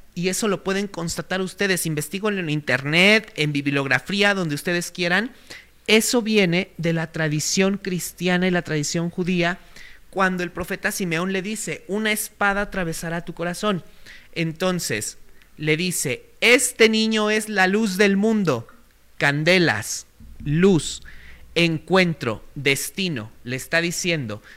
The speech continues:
su destino es ser un líder, pero también es tu sufrimiento.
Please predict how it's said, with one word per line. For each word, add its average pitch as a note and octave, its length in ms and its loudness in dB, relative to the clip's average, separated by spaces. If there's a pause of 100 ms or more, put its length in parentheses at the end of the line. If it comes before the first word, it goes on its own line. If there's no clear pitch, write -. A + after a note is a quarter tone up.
su - 220 -2
destino F#3+ 460 0
es G3 80 0
ser F#3+ 180 2
un F3+ 160 2
líder, E3 360 0 (540)
pero D3+ 200 -6
también F3 580 -6 (440)
es D3 280 -4
tu C#3+ 100 -8
sufrimiento. A#2+ 800 -6